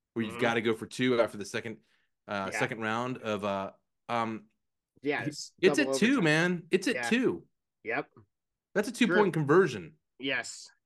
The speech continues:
Speaker 2: True. True.
Speaker 1: What if? Mm.
Speaker 2: Mm.
Speaker 1: Our data says forty-niners all day long. Everyone with a model is gonna tell you the same thing. And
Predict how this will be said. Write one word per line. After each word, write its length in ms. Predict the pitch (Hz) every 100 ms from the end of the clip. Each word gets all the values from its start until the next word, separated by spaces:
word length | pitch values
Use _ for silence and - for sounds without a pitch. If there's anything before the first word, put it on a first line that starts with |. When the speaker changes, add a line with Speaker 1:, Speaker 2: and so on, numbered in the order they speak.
| _ _
Speaker 2:
True. 420 | - 127 139 113 - _ _ -
True. 220 | - 151
Speaker 1:
What 140 | 202 -
if? 520 | 117 127 - - - _ _ _ _ -
Mm. 480 | - 226 196 131 73 - _ _ -
Speaker 2:
Mm. 440 | 151 180 165 127 87 - _ _ _ _ _ _ _ _ _ _ _ _ _
Speaker 1:
Our 100 | 160
data 180 | 160 170
says 340 | 165 170 165 151
forty-niners 540 | 156 156 156 151 139
all 120 | 147
day 120 | 151
long. 480 | 151 156 151 143 131 117 -
Everyone 1200 | 135 135 135 151 151 151 151 135 131 131 131 127
with 140 | 127 120
a 40 |
model 460 | 113 117 117 117 117
is 100 | 101
gonna 160 | 117
tell 200 | 107 120
you 60 | 113
the 80 | 104
same 300 | 113 107 104
thing. 520 | 104 101 98 95 101 -
And 440 | 104 101 98 95